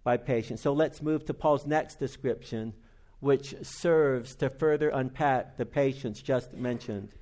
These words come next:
Description number four, showing forbearance to others in love.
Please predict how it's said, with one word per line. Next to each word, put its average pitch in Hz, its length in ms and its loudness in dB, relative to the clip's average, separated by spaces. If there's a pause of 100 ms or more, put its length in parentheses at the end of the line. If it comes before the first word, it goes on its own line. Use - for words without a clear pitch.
(300)
Description 170 640 2
number 156 300 0
four, 135 480 0 (600)
showing 175 640 4
forbearance 151 920 2
to 135 220 -2
others 143 440 2
in 135 180 -2
love. 123 540 0